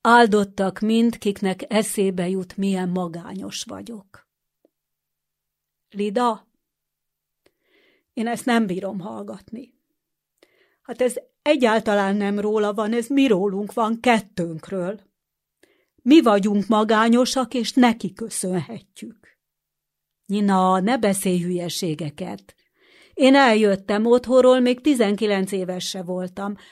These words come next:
Te meg még hány évig laktál vele, míg külön nem tudtatok költözni az Osztozsenka utcai házból?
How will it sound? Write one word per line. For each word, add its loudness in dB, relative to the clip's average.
Te 6
meg 6
még 6
hány 6
évig -2
laktál -8
vele, -10
míg 6
külön 4
nem 2
tudtatok 0
költözni 2
az 0
Osztozsenka -2
utcai -2
házból? -12